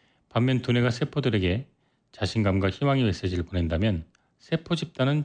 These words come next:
죽음의 위기를 상대적으로 쉽게 넘길 수 있다. 실제 이제 막 목숨을 거둔 신체에 다시 생명을 되돌리기에 충분한 생명력과 에너지가 남아있다.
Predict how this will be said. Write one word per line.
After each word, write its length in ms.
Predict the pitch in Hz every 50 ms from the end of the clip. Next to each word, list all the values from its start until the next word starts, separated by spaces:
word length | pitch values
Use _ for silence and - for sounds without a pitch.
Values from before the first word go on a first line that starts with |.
| - _
죽음의 460 | - - 113 107 123 131 139 135 123
위기를 400 | 104 90 85 90 87 82 80 80 - _ _ _ _ _ _ _ _
상대적으로 520 | _ - 120 110 101 92 - 85 87 87
쉽게 400 | 95 - - - - - - 120
넘길 260 | 110 98 90 87 82
수 200 | 80 - - -
있다. 320 | 82 - _ - - - - _ _ _ _ _ _ _ _ _ _ _ _ _ _ _ _ _ _ _ _ _ _ _ _ _
실제 360 | - - 147 139 - - 120
이제 240 | 110 107 117 123 104
막 360 | 95 90 90 90 - - _ _
목숨을 560 | - 127 98 90 - - - - 139 139 135
거둔 220 | 120 117 104 110 104
신체에 580 | - - 135 127 127 - - 92 82 80 80 -
다시 260 | - - 85 85 95 104
생명을 440 | - 135 135 131 127 123 120 117
되돌리기에 720 | 101 - 98 98 95 95 98 92 95 90 - - 104 107 -
충분한 400 | - - 156 151 139 143 139 131
생명력과 760 | 127 - - 165 165 160 160 160 151 135 110 - - - 92
에너지가 360 | 85 82 85 80 - - 92
남아있다. 560 | 87 87 92 101 95 87 - - - - -